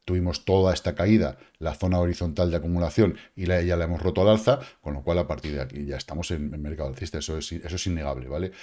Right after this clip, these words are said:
A partir de aquí, retrocesos, hay que aprovecharlos. ¿Por qué? Porque tenemos retrocesos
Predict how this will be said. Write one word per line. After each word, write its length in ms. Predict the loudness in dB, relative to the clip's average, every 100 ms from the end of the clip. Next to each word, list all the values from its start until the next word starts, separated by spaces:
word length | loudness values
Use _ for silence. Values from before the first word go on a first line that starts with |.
| -20 -10
A 60 |
partir 240 | -6 0 0
de 60 |
aquí, 220 | 2 2 0
retrocesos, 720 | 0 0 2 2 2 0 -4
hay 140 | -6
que 100 | -4
aprovecharlos. 640 | -2 0 2 2 2 -2 -12 -20 -6
¿Por 180 | 0 4
qué? 160 | 4 4
Porque 300 | 2 -2 -4
tenemos 340 | -2 -2 -2
retrocesos 540 | -2 -2 0 0 0